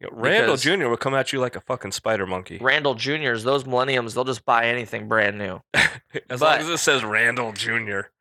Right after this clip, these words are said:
Speaker 2: the Randall Seniors, those guys make this all out of ha-, their hands. I mean, they just are
Speaker 1: Poking
Speaker 2: backyard engineering.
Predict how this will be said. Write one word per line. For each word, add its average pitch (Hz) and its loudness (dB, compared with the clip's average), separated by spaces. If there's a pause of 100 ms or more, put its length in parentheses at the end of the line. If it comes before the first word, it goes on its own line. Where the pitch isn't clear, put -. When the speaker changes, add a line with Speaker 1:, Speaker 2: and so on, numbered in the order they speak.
Speaker 2:
the 123 -2
Randall 120 4
Seniors, 113 0 (480)
those 135 2
guys 117 4
make 117 0
this 117 -2
all 107 6
out 104 6
of 95 -6 (560)
ha-, 120 0
their 113 2
hands. 107 -2
I 110 -4
mean, 107 -6
they 113 4
just 113 -4
are 104 2 (840)
Speaker 1:
Poking 135 2
Speaker 2:
backyard 135 2
engineering. 120 -2